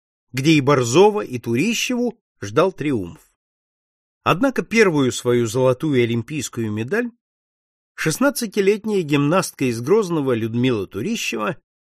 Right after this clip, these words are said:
завоевала еще в тысяча девятьсот шестьдесят восьмом году на девятнадцатой Олимпиаде в Мехико за командную победу советских гимнасток,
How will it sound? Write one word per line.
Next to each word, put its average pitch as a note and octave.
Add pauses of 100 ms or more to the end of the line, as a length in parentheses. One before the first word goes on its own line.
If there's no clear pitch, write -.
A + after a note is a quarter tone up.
(200)
завоевала F#3
еще A3
в -
тысяча G#3
девятьсот G3
шестьдесят F3+
восьмом F#3+
году F#3+ (600)
на C3
девятнадцатой D#3+
Олимпиаде E3
в E3
Мехико - (300)
за A#2+
командную D#3+
победу F3
советских D#3
гимнасток, D#3+